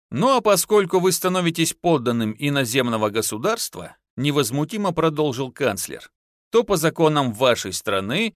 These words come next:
вы не можете стать её государем». «Это ещё почему?» изумлённо спросил Акундинов. «Потому», объяснил ему старик, «что первое решение, принятое в России на Земском соборе тысяча шестьсот тринадцатого года,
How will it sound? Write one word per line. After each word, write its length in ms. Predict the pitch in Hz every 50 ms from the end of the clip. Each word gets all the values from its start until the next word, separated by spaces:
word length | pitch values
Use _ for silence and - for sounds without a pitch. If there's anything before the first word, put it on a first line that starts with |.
| _ _ _ -
вы 240 | 107 113 165 214 202
не 140 | 180 160
можете 540 | 131 120 123 151 190 208 196 196 170 185 175
стать 320 | - - - 156 151 151 143
её 200 | 135 135 131 123
государем». 720 | 117 127 123 - - 123 104 101 90 85 85 73 - _ _ _ _ _ _ _ _ _ _ -
«Это 280 | 147 185 175 170 202
ещё 260 | 202 185 175 - 196
почему?» 720 | 170 180 190 170 - - 208 196 170 127 101 87 82 82 - _ _ _ _ _
изумлённо 680 | - 113 107 95 101 98 95 98 104 131 160 175 170 156
спросил 480 | - - - 117 110 - - 131 117 110
Акундинов. 600 | 107 - 117 110 98 95 92 82 65 - _ _ _ _ _ _ _ _ _ _ _ _ _ _ _
«Потому», 640 | - 127 113 - 117 101 98 95 95 104 147 196 - _ _ _
объяснил 540 | - 123 127 139 156 147 - - 156 156 147
ему 200 | 139 139 139 139
старик, 500 | - - - 135 123 127 127 - - _ _ _ _ _ _ _
«что 260 | - - - - 190 185
первое 480 | 170 214 220 220 208 196 208 202 202
решение, 600 | 190 196 175 - - 185 151 113 101 98 95 92
принятое 600 | 90 117 123 139 143 139 127 117 - 131 127 127
в 80 | 117 117
России 520 | 123 127 113 - - - 160 165 139 120
на 160 | 107 113 113
Земском 460 | 110 104 135 135 123 117 - 117 113 110
соборе 520 | - 110 104 101 127 156 151 135 117 104
тысяча 480 | 87 - 170 175 165 151 127 - 147 135
шестьсот 500 | - - 151 139 - - 170 151 143 -
тринадцатого 680 | 131 131 131 135 135 127 120 - 123 104 107 101 104
года, 460 | 104 123 180 220 196 135 98 - -